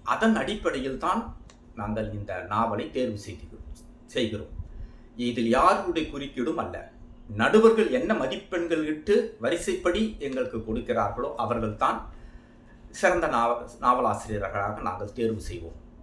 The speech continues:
எனவே இது முழுக்க முழுக்க நேர்மையோடும் சிறந்த படைப்பை வெளி உலகத்துக்கு அறிமுகப்படுத்த வேண்டும்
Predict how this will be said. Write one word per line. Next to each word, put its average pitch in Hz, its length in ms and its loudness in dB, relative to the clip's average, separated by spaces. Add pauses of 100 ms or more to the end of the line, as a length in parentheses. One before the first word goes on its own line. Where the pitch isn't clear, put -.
(120)
எனவே 104 340 -2 (1040)
இது 127 500 0
முழுக்க 214 340 2
முழுக்க 113 680 0
நேர்மையோடும் 117 720 0 (420)
சிறந்த 214 460 6
படைப்பை 113 640 0
வெளி 131 160 -6
உலகத்துக்கு 117 600 -4
அறிமுகப்படுத்த 151 720 -4
வேண்டும் 123 440 -2